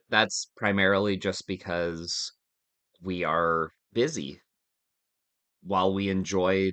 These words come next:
the end result of the podcast and we enjoy recording and talking to each other and stuff like that, um, and we usually enjoy reading the books,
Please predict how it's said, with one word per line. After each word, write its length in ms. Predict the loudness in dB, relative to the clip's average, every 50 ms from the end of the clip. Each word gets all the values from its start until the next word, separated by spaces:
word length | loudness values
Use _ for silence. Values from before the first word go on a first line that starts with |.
| -2 -2
the 320 | -2 -2 0 -2 -2 -4 -4
end 120 | -2 0 0
result 300 | 0 0 0 0 0 0
of 100 | -2 -4
the 80 | -6 -6
podcast 580 | -4 -4 -4 -4 -4 -6 -6 -6 -6 -6 -6 -8
and 100 | -8 -8
we 100 | -8 -8
enjoy 320 | -10 -8 -8 -6 -6 -4
recording 520 | -4 -6 -6 -6 -8 -8 -8 -6 -8 -8
and 100 | -10 -10
talking 380 | -8 -8 -10 -10 -10 -12 -14 -14
to 100 | -14 -14
each 140 | -14 -12 -12
other 220 | -12 -12 -10 -10
and 120 | -12 -12 -14
stuff 280 | -14 -14 -14 -12 -12
like 180 | -12 -14 -12 -10
that, 300 | -10 -8 -8 -8 -10 -12 _ -10
um, 580 | -6 -4 -4 -4 -4 -6 -6 -8 -10 -12 -14 -18 _ _ _ _ _ _ -4
and 160 | -2 0 0
we 80 | 0 -2
usually 400 | -4 -6 -6 -8 -8 -6 -6 -6
enjoy 280 | -6 -6 -6 -6 -6
reading 320 | -6 -6 -8 -8 -8 -8 -8
the 80 | -6 -6
books, 420 | -6 -6 -6 -6 -8 -10 -12 -12